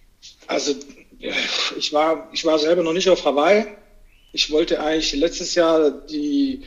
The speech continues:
das in Angriff nehmen und dann ist er eben ausgefallen, <clears throat> wurde jetzt auf dieses Jahr verschoben.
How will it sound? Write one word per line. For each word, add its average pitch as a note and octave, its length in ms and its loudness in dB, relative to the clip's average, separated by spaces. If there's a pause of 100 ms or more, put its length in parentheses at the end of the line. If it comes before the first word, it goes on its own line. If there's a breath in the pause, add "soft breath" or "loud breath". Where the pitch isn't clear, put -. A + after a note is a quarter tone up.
(320 loud breath)
das C#3+ 160 -6
in C#3+ 80 0
Angriff F#3+ 360 0
nehmen G3 280 2
und D3+ 100 0
dann D3+ 140 2
ist C#3+ 100 -4
er D3 80 6
eben C#3+ 140 4
ausgefallen, F#3+ 720 2 (100)
<clears throat> F3+ 260 4
wurde D3 180 2
jetzt D3+ 120 -4
auf C#3+ 120 -4
dieses E3+ 280 -10
Jahr D3+ 140 -2
verschoben. F3+ 540 -4